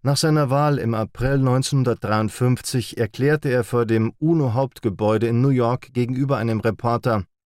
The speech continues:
"Väterlicherseits habe ich den Glauben geerbt, dass kein Leben befriedigender sei als jenes,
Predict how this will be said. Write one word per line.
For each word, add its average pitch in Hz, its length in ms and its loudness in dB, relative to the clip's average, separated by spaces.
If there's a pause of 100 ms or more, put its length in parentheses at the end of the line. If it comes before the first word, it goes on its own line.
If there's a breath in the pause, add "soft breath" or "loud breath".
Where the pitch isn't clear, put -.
(540)
"Väterlicherseits 143 1000 0
habe 127 260 2
ich 113 100 -6
den 113 180 0
Glauben 120 400 0
geerbt, 107 540 -2 (260)
dass - 240 0
kein 156 300 2
Leben 131 400 2
befriedigender 123 800 -2
sei 110 360 2
als 104 220 -4
jenes, 123 480 0